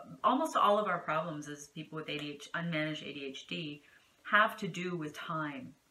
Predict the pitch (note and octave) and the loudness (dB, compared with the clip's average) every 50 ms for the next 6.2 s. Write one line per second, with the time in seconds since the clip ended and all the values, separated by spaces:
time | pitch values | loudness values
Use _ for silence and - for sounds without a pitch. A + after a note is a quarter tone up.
0 | _ _ _ - D3+ C#3+ D3 D#3 D#3 D3+ C#3 C3 B2+ - - B2+ - - - - | _ _ _ -14 -10 -4 -2 0 0 0 0 -2 -6 -8 -10 -12 -14 -14 -16 -20
1 | - _ _ _ _ _ _ _ _ _ _ _ - - - - C#3+ D3+ C#3 C#3 | -20 _ _ _ _ _ _ _ _ _ _ _ -18 -12 -6 -4 -2 0 0 0
2 | C#3 C3+ C3+ C3 C3 C3+ C3 C#3 C#3+ D3 - D#3+ D#3+ E3 D#3+ - E3+ D#3+ - - | -2 -2 -2 -2 -4 -4 -6 -6 -8 -4 0 2 2 2 2 -2 -6 -8 -8 -6
3 | D#3+ F3 F#3 D#3+ C#3+ C#3 C3+ B2+ C#3 C#3+ C#3 C#3 - D3 D3 D3 C#3+ D3 C#3+ D3+ | -6 -4 -4 -4 -4 -6 -8 -8 -8 -10 -12 -10 -8 -6 -6 -4 -4 -4 -6 -8
4 | D3+ - - C#3+ C#3+ C#3+ D#3 D#3+ E3+ E3+ - - E3+ D#3 D#3 D3+ D3+ D3 - D#3 | -8 -8 -8 -8 -4 0 2 2 2 0 -2 -6 -4 -4 -4 -4 -4 -6 -8 -8
5 | D3+ - - D#3 C#3+ C3+ - - D3 C#3 C3+ - - C#3 C3+ - - - D#3+ D#3 | -8 -8 -6 -6 -6 -6 -6 -6 -8 -8 -8 -10 -10 -10 -10 -8 -6 -6 -6 -6
6 | D#3 - C#3+ - | -6 -8 -10 -10